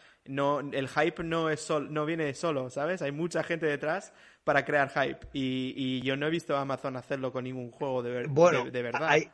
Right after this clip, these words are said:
Speaker 2: claro, yo ahí justo lo que, lo que iba a comentar es que teniendo Twitch, siendo señores de la plataforma más importante de live streaming de videojuegos,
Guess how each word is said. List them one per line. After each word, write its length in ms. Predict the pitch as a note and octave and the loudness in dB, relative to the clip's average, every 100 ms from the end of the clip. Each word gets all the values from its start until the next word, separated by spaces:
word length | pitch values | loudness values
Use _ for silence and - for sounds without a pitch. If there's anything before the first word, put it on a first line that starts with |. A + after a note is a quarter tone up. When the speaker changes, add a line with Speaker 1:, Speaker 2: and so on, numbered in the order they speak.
| _ - | _ -8
Speaker 2:
claro, 220 | - D3+ C#3+ | 2 4 6
yo 120 | E3 | 6
ahí 80 | F#3+ | 6
justo 420 | G#3 G3+ G#3 G3 | 4 2 4 4
lo 140 | D3+ | 4
que, 140 | A#2+ B2 | 2 2
lo 120 | B2+ | 2
que 60 | C3+ | 2
iba 80 | E3 | 2
a 40 | |
comentar 240 | D#3+ D#3 | 2 0
es 80 | D#3+ | 0
que 120 | D#3 A#2 | 0 0
teniendo 320 | A#2 D#3 D3 | 2 4 4
Twitch, 400 | C#3+ C3+ - - _ | 2 0 -4 -12 _
siendo 320 | - A#2+ C3+ | -6 0 2
señores 600 | B2+ - A#2+ B2+ C3 A#2 | 2 0 0 2 4 2
de 80 | G#2+ | 2
la 320 | G#2 G#2 G#2 G2 | 2 2 2 2
plataforma 680 | G#2+ G2+ - B2 B2+ B2+ A#2+ | 0 -2 0 0 2 0 0
más 240 | B2+ C3 | 0 -2
importante 640 | B2 A#2 - B2+ A#2+ A2+ | 0 0 0 -2 0 0
de 80 | G#2+ | 2
live 160 | A2 A2 A2 | 2 2 0
streaming 480 | - A#2 A#2 A2 | -2 -2 0 -2
de 100 | G#2+ | -2
videojuegos, 760 | G2+ G2+ - A#2 A2+ G#2 G2 | -2 -2 -2 -2 0 0 -2